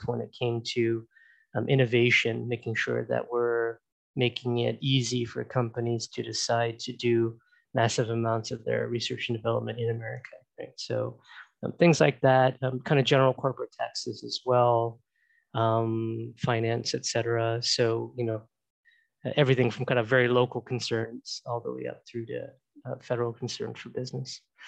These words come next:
Healthcare, education, et cetera. So we had, we had stances on,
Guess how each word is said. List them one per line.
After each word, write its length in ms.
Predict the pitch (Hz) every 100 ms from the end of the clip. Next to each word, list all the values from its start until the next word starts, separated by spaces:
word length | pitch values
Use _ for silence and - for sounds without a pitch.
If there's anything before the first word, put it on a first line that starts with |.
| - - - _ _ _ _ _ _ _ _ - -
Healthcare, 640 | 143 131 - 143 127 123
education, 520 | 117 - 120 - 117
et 80 | 131
cetera. 420 | - 123 123 135
So 160 | - 123
we 120 | 117
had, 180 | 117 113 _ -
we 80 | 120
had 120 | 117
stances 540 | - 117 113 127 110
on, 320 | 123 120 117